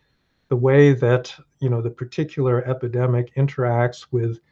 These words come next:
different kinds of geographical and demographic factors. And so, for example, physical isolation.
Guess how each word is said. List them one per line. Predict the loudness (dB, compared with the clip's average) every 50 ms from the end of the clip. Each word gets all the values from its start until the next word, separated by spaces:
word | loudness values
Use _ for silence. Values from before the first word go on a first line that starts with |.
| _ _ _ _ _ _ _ _ _
different | -4 -2 0 0 0 0 0
kinds | 0 0 2 2 2 2
of | 0 -4 -4
geographical | -4 -2 -2 0 0 2 2 4 2 2 0 -4 -6 -4 -6 -4
and | -4 -4 -2
demographic | 0 0 0 0 0 -2 -2 -4 -6 -8 -10 -18 -12
factors. | -6 0 0 2 2 0 -2 -8 -16 -14 -12 -10
And | -10 -8
so, | -6 -4 -4 -4
for | -4 -6 -8
example, | -6 0 2 4 4 2 2 -2 -8 -12
physical | -4 0 0 2 2 2 -2 -2 -6 -6 -2
isolation. | 0 0 0 0 -2 -6 -6 -2 0 0 -2 -2 -4 -10 -12 -14 -16